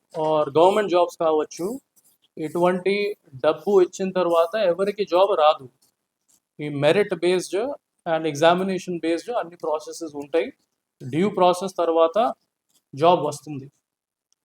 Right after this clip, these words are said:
రకరకాల మనకి, ఆ, జాబ్ ఫ్రాడ్స్ అక్-, అక్కడక్కడ జరుగుతూ ఉన్నాయి. It is very, very important that public is aware about this fraud. ఎప్పుడైనా ఒక్క రూపాయి కూడా ఎవరికి ట్రాన్స్‌ఫర్ చేయకూడదు. గవర్నమెంట్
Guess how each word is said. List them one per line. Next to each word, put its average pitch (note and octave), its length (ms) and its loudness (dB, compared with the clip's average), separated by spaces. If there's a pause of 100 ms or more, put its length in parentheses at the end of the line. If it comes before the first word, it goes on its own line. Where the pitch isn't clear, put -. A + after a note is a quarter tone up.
రకరకాల F#3+ 480 4
మనకి, F#3+ 760 0
ఆ, F3 100 0
జాబ్ E3+ 340 2
ఫ్రాడ్స్ F3 280 0
అక్-, E3 80 -2 (140)
అక్కడక్కడ F3 440 -4
జరుగుతూ D#3 380 -4
ఉన్నాయి. D#3+ 320 -6
It D3 160 -14
is C#3+ 140 -4
very, F#3+ 160 -2
very F3 200 -4
important F3 520 -8
that D#3+ 80 -8 (140)
public E3+ 360 -6
is D3 220 -8
aware D#3+ 280 6 (480)
about D3+ 280 0
this D3+ 140 -6
fraud. D#3 400 0 (760)
ఎప్పుడైనా F#3+ 520 4 (100)
ఒక్క E3+ 200 -2
రూపాయి F3 420 2
కూడా F#3 300 -2
ఎవరికి E3+ 340 -4
ట్రాన్స్‌ఫర్ D#3+ 520 -4
చేయకూడదు. D#3 440 -4 (840)
గవర్నమెంట్ G3 500 2